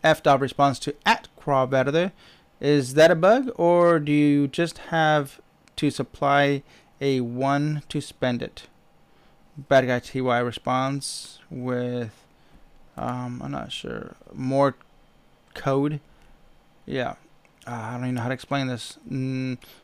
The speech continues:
transaction I D, hash, version size, V size, uh, lock time, vin, transaction data, blah, blah, blah, blah, blah, blah, blah. Okay. There's a bunch, there's a bunch of stuff there. So, all three transactions are correct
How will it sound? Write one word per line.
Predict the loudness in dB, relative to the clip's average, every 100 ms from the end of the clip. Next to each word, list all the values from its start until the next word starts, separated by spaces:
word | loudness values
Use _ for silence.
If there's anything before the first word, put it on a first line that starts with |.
| 0
transaction | 4 6 4 6
I | 4
D, | 6 2
hash, | 2 2 0 0
version | 2 2 2 -2
size, | 2 4 4 2 -2
V | -4 2 2
size, | 2 0 2 2 0 -4 -12 -20 -20 -4
uh, | 4 4
lock | 6 4 2
time, | -2 0 0 0
vin, | 0 2 2 0 0 -2 -6 -10
transaction | -6 -4 -4 -4 -6
data, | -4 -4
blah, | -4
blah, | -6
blah, | -6
blah, | -6 -8
blah, | -8
blah, | -10 -4
blah. | -2
Okay. | -2 -6 -10 -20 -20 _ -20 -20 -12
There's | -10
a | -6
bunch, | -6 -8 -16
there's | -12 -8
a |
bunch | -4 -4
of | -6
stuff | -8 -6
there. | -6 -10 -14 -20 -20 _ _ _ _ _ _ -16 -16 _ _ _ _ -20 _ _ _ _ _ _
So, | 2 8 8 8 2
all | 4 4 6
three | 2 2
transactions | 2 4 2 2 2
are | 2 2
correct | 2 4 4 2